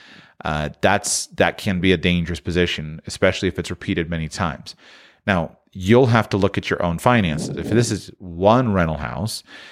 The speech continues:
and it's, it's two hundred dollars un-, a month under, and you've got a million dollars in the bank, well, just fine, right? Maybe you go ahead and pay for, and, and plan on the appreciation. But as a general strategy,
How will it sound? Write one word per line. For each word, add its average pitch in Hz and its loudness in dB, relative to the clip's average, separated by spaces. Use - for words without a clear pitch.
and 92 2
it's, 82 -6
it's - -4
two 123 2
hundred 107 2
dollars 95 2
un-, 107 -2
a 98 -2
month 101 0
under, 98 4
and 101 -4
you've 101 -2
got 98 4
a 92 2
million 120 2
dollars 104 4
in 92 -2
the 90 -2
bank, 78 -6
well, - -12
just - -10
fine, 67 0
right? 76 -2
Maybe 98 2
you 104 6
go 104 6
ahead 101 4
and 98 -6
pay 95 2
for, - -8
and, 92 -6
and 87 -4
plan 104 2
on 87 0
the 82 -2
appreciation. 78 -8
But 101 0
as 95 2
a 87 -2
general 98 4
strategy, 139 2